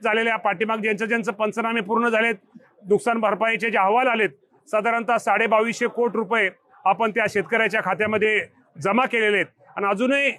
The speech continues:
पंचनाम्याचं, शेतीच्या पिकाच्या पंचनाम्याचं काम किंवा जे जे नुकसान झालंय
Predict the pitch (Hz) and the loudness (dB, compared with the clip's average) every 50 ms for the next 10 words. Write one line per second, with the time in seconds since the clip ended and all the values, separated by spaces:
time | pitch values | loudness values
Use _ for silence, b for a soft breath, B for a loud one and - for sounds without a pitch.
0 | - _ _ _ _ - - - 208 214 220 - 233 226 226 233 233 220 - 233 | -10 _ _ _ _ -20 -8 -2 0 0 2 2 0 0 0 0 0 -2 0 0
1 | 226 202 - 208 190 220 226 190 233 190 202 208 - 220 214 220 214 190 220 196 | 0 2 2 0 0 0 0 -2 -2 -2 -2 -2 0 0 0 0 0 0 0 0
2 | 180 220 220 214 226 214 175 196 180 233 233 233 233 - 254 269 254 202 247 247 | 0 0 0 0 -2 -2 -2 -2 -2 -2 -2 -2 -2 -2 0 0 0 0 0 0
3 | 262 277 262 - - - 285 294 269 254 233 208 180 147 | 2 2 2 0 0 -2 -2 0 2 2 2 2 0 0